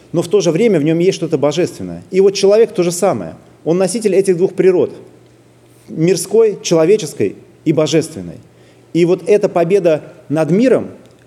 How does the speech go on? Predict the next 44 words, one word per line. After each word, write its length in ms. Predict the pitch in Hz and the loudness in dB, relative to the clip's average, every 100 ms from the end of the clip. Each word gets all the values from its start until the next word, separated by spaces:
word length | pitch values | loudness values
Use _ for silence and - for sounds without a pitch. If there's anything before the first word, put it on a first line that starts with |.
| - | -4
она 200 | 175 185 | -2 0
совершается 420 | 185 175 175 160 | -2 0 -2 0
в 60 | |
нашем 240 | 160 156 151 | -4 -4 -4
сердце. 420 | - 123 - 85 - _ _ - | -2 -2 -4 -14 -16 _ _ -4
Не 140 | 180 | 0
за 120 | 190 | 0
пределами 480 | 180 180 185 180 147 | 0 0 2 0 0
эти-, 160 | 135 135 | -2 -2
этого 260 | 127 131 | -2 0
здания, 440 | 135 147 120 90 - | 0 0 -2 -6 -8
а 120 | 156 | -2
внутри, 300 | 156 170 185 156 | 0 0 -2 -2
наоборот, 320 | 127 143 151 | 0 -2 -2
нашего 260 | 135 143 | -6 -6
сердца. 420 | 135 147 101 - - - - - | -4 -2 -2 -6 -14 -18 -20 -6
И 80 | 170 | 0
если 460 | 208 196 196 - - - | 0 2 -2 -2 -12 -14
Бог 320 | 131 202 214 | -2 0 0
преобразует 560 | 170 160 165 160 170 170 | 0 0 0 2 0 0
нас, 300 | 226 233 - - _ - | -4 -4 -10 -20 _ -2
то 100 | 170 | 0
уж, 100 | 165 | 0
конечно, 380 | 160 190 165 139 | -2 -2 0 -4
Он 80 | |
преобразует 560 | 127 131 123 123 143 135 - | 0 -2 0 0 0 -2 -2
и 100 | 151 | 0
этот 260 | 156 139 135 | 2 0 -2
мир 220 | 123 92 - - - - | -2 -2 -8 -20 -20 -6
через 320 | 143 135 110 | -2 0 -2
нас. 320 | 107 92 - - _ _ | -8 -10 -14 -20 _ _
Как, 200 | 147 143 | -6 -4
собственно, 400 | 175 - 151 143 | -2 -2 -2 -2
Он 140 | 160 151 | -2 -2
сам 340 | 180 139 - - - | -2 -4 -6 -16 -4
пришел 320 | 143 - 147 | -4 0 0
в 60 | |
этот 200 | 139 139 | 0 -4
мир 180 | 165 185 180 | -2 -2 0
и 60 | |
был 180 | 131 156 | 2 2
не 100 | 139 | 2
от 140 | 131 156 | -2 0
мира. 300 | 143 98 | 0 0